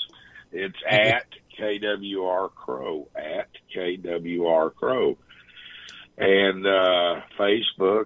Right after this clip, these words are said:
Speaker 1: it's Ken Crow, the guy with the black cowboy hat on.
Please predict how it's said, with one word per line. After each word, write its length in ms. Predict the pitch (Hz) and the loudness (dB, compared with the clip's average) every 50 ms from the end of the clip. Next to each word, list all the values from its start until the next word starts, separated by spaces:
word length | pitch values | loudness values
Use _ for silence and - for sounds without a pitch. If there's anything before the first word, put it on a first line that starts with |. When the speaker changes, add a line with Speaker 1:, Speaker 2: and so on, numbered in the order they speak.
| - - | 0 -2
Speaker 1:
it's 180 | 98 98 95 - - - _ | -2 -2 -2 -6 -14 -16 _
Ken 280 | - 92 95 104 104 101 | -10 -8 -8 -8 -8 -10
Crow, 460 | - - 113 113 123 123 110 101 95 | -4 0 2 2 2 4 2 2 2
the 80 | 82 76 | 0 2
guy 260 | 87 90 92 101 104 | 2 2 4 4 2
with 180 | 101 95 90 | 2 0 -2
the 60 | 87 - _ _ _ | -4 -8 _ _ _
black 380 | - 92 98 98 98 - - - | 2 4 4 4 4 0 -4 -6
cowboy 460 | 117 117 117 113 98 80 78 78 80 | -2 -2 -2 0 -2 -2 -4 -4 -4
hat 260 | 82 82 82 80 78 78 | -2 -2 -2 -2 -2 -2
on. 300 | 78 78 78 90 98 | -4 -6 -8 -10 -14